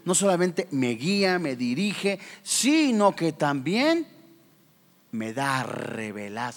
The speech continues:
me da revelación a través de su escritura. Verso catorce dijimos, ¿verdad?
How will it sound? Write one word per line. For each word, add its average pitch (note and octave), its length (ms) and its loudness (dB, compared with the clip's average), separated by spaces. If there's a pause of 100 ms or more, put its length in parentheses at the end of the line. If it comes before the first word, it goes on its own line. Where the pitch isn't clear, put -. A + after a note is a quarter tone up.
(100)
me A#2+ 140 -4
da C#3+ 140 -2
revelación D3+ 920 -4 (360)
a A2 180 -2
través A2+ 320 -4
de A#2 60 -10
su B2 60 -8
escritura. A2 500 -6
Verso E3+ 200 -2
catorce G#3 400 0
dijimos, C3+ 360 -2
¿verdad? C3+ 280 -4